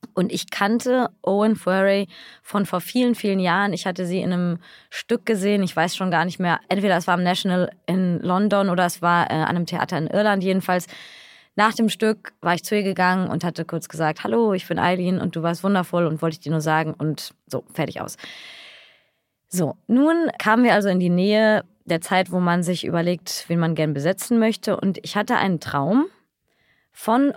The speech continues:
Owen Furey. Es war ein sehr romantischer Traum. Ich war an einem Strand und sie kam so <laughs> auf mich zu und, äh, ihre Haare flatterten im Wind. <laughs> I'm not joking.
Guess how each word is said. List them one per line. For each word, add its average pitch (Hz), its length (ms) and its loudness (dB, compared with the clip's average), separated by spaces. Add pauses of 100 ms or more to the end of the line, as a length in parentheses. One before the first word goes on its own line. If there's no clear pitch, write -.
Owen 214 320 2
Furey. 185 640 0
Es - 180 -8
war 185 80 4
ein 185 180 0
sehr 202 380 2
romantischer 185 680 -2
Traum. 240 420 0 (120)
Ich - 180 -14
war 185 80 0
an 180 100 0
einem 190 180 0
Strand 185 720 -4 (300)
und 208 180 -2
sie 247 120 -2
kam 247 280 2
so 233 120 2
<laughs> - 40 -2
auf 247 280 0
mich 277 280 4
zu 311 560 4 (800)
und, 247 400 4
äh, 226 240 6
ihre 214 300 2
Haare 240 260 4
flatterten 247 520 2
im 254 180 4
Wind. 202 320 6 (440)
<laughs> - 480 4
I'm 254 180 6
not 277 220 4
joking. 269 540 6